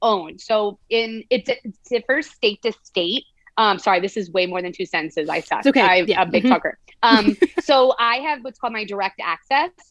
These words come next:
Speaker 1: and that's what, I have a doctorate of physical therapy, and now physical therapy schools are doctorate programs. So it's, again, very state to state, but you could go see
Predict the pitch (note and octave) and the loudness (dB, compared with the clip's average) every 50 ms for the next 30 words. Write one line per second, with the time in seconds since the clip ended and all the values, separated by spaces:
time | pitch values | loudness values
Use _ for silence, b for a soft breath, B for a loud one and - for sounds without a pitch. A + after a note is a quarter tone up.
0 | - - A3 G#3 G3+ G3+ G3 G3 G3 - - A3+ G3+ F3+ - G3+ G3 F#3 F#3 G3+ | -12 -8 -8 -6 -6 -6 -8 -10 -10 -8 -6 -6 -4 -2 0 -2 -2 -2 -2 -4
1 | D#3+ E3+ - - G#3 G3 F#3 - G#3 F#3 F#3+ - G3 F3+ - F3+ F3+ F#3 - B3 | -6 -6 -6 -8 -8 -8 -8 -8 -8 -8 -4 -4 -4 -2 0 0 0 0 -2 -4
2 | B3 B3 A#3+ - - G3+ G3 F#3+ F#3+ F#3+ F3+ E3+ F3 - - G3+ F3+ - - F#3 | -2 0 0 0 0 0 -2 -2 -2 -2 -2 -2 -4 -4 -8 -10 -10 -10 -6 -4
3 | G3 F#3+ F#3+ - G#3+ - - - F#3 F#3 F#3+ - - F#3+ F3+ D#3+ F#3 - - - | -2 -2 -2 -2 -4 -6 -6 -6 -6 -6 -4 -2 0 0 0 0 -2 -4 -2 -2
4 | A#3+ A#3+ - - C4 C4 B3+ D4 D4+ D4+ D4+ D#4 D#4 - _ _ _ - B3 A#3 | -4 -2 0 0 2 2 2 2 0 0 0 -2 -2 -6 _ _ _ 2 4 4
5 | G#3+ G#3+ G#3 G#3 G#3 b b b b b b b b b _ _ _ _ - C4+ | 6 4 4 0 -4 b b b b b b b b b _ _ _ _ -2 -2
6 | G#3 - _ - B3 A#3+ A3+ G#3 A#3 A3+ G#3+ F#3+ A3+ A3+ A3+ A#3 A#3+ A3 _ B3 | -2 -2 _ -2 -2 -2 0 -2 -2 -2 -4 -4 -6 -4 -4 -6 -8 -8 _ -10
7 | A3+ F3+ - G3 - - A3+ G#3 F#3+ G3 G#3 G3 G#3 A3 A3+ - C4 A3 G3 A3+ | -10 -10 -12 -12 -6 -4 -4 -4 -4 -4 -6 -6 -6 -6 -4 -2 -2 -2 -2 -2
8 | A3 A3+ A3 - A3+ A3 A3 G#3+ G3+ | -4 -4 -6 -8 -8 -6 -4 -4 -4